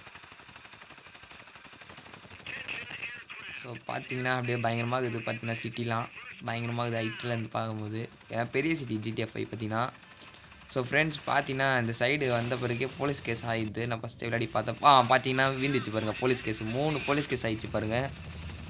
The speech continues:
பயங்கரமா தெத்துறானுங்க, சும்மா இல்லை, பயங்கரமா தெத்தின்னு வரானுங்க friends. பார்த்தீங்கன்னா, நான் அவனை பாருங்க, கீழெல்லாம் பாருங்க, எத்தனை கார் போகுது பாருங்க. பயங்கரமா இருக்குது பார்த்தீங்கன்னா, ஜி டி எஃப் ஃபைவ்ல police case.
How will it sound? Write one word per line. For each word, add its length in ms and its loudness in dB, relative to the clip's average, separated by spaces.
பயங்கரமா 420 10
தெத்துறானுங்க, 500 6
சும்மா 280 6
இல்லை, 200 10
பயங்கரமா 460 4
தெத்தின்னு 380 2
வரானுங்க 280 4
friends. 260 -4
பார்த்தீங்கன்னா, 380 0
நான் 200 0
அவனை 240 8
பாருங்க, 300 4
கீழெல்லாம் 380 6
பாருங்க, 220 6
எத்தனை 240 0
கார் 200 6
போகுது 220 0
பாருங்க. 280 0
பயங்கரமா 400 6
இருக்குது 240 4
பார்த்தீங்கன்னா, 400 0
ஜி 100 0
டி 100 2
எஃப் 100 -2
ஃபைவ்ல 220 0
police 300 0
case. 260 -4